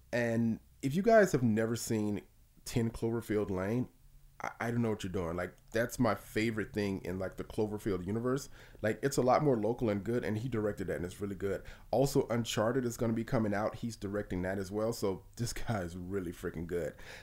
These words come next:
Now, the cinematic trailer is basically early game. So when you first install Warframe, this should be the thing that plays all the way up until when you pick your first Warframe. So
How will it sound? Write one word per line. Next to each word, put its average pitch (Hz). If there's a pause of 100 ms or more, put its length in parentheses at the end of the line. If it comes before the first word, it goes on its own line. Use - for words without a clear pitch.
(160)
Now, 123 (180)
the 131
cinematic 180
trailer 87 (320)
is 107
basically 104 (160)
early 73
game. 58
So 123
when 110
you 123
first -
install 123
Warframe, 87 (640)
this 151
should 135
be 135
the 127
thing 120
that 98
plays 120 (120)
all 127
the 170
way 175
up 135
until 104 (280)
when 107
you 110
pick -
your 104
first 92
Warframe. 85
So 110